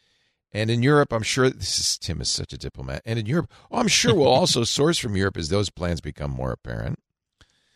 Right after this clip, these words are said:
He said this at the meeting, which included Apple Services chief Eddie Q and head of retail and human so-, resources Deirdre O'Brien talking to the employees at the new, uh,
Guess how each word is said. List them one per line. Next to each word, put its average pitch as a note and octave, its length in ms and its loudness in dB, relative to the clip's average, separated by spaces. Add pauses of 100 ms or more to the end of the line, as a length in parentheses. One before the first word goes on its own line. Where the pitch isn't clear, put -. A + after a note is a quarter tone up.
(180)
He F2+ 100 -12
said G#2 220 0
this G2 220 0
at - 60 -12
the F#2 80 -4
meeting, F#2+ 260 0
which F2 180 -4
included F2+ 340 0
Apple A2+ 280 2
Services G#2+ 540 0
chief - 300 -4
Eddie A#2 220 2
Q A#2 440 0 (500)
and E2+ 160 -2
head A#2 140 4
of F#2+ 120 2
retail A2 300 2
and G2 80 0
human G#2 260 0
so-, - 220 -2
resources F#2+ 500 -2
Deirdre F#2 340 -2
O'Brien F2+ 380 -2
talking F2 480 -4 (420)
to E2+ 100 -18
the F2 100 -4
employees E2+ 720 0
at - 200 -6
the G2 80 -8
new, B1+ 420 -6 (680)
uh, A#1 260 -8